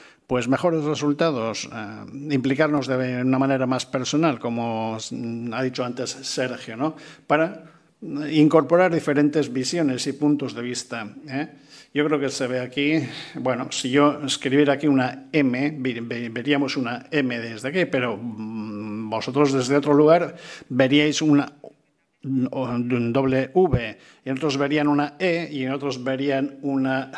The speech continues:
eh, un número tres. Eh, es decir,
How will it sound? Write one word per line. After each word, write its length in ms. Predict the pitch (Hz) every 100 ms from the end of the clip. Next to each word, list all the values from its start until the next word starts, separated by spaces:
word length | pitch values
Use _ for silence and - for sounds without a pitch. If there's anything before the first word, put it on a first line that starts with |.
| - 160
eh, 600 | 131 123 120 117 113 110
un 300 | 139 156 147
número 260 | 147 139 139
tres. 460 | 190 147 107 - - - - - - - -
Eh, 480 | 113 120 113 107 101
es 80 | 117
decir, 480 | 139 139 143 -